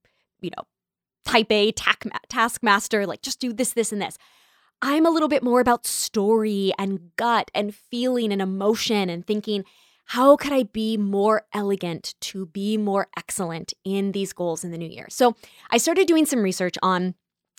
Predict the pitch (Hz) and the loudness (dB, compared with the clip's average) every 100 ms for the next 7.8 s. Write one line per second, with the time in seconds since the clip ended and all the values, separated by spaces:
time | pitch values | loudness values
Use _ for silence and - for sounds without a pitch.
0 | - 240 233 226 226 226 - 165 - 151 | -2 0 4 4 4 0 -2 -2 -2 -6
1 | - - 175 185 180 - 175 175 180 - | -6 -6 -2 0 0 -2 -4 -2 -4 -6
2 | 165 160 - - 196 190 190 185 _ _ | -8 -10 -12 -4 0 2 2 -2 _ _
3 | _ _ - 220 - 294 320 294 285 196 | _ _ 0 0 2 2 2 2 2 2
4 | 202 220 277 - - - 202 202 185 - | 4 4 2 -2 -4 -2 0 2 2 0
5 | 202 202 185 - 156 185 - 190 196 185 | -2 -2 -4 -6 -4 -2 0 0 0 0
6 | 180 165 - 165 - _ - - 226 220 | 0 -2 -2 -10 -16 _ -8 4 6 6
7 | 180 165 165 - - - 185 - | 2 -4 -6 -10 -16 -8 -8 -8